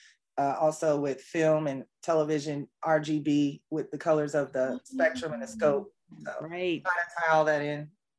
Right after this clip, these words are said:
Speaker 2: That is awesome. That is awesome. And I,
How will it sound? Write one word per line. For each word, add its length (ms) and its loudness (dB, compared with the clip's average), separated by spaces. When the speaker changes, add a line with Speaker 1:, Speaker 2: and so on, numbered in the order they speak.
Speaker 2:
That 240 2
is 220 0
awesome. 640 -6
That 180 4
is 140 4
awesome. 400 -4
And 160 4
I, 160 4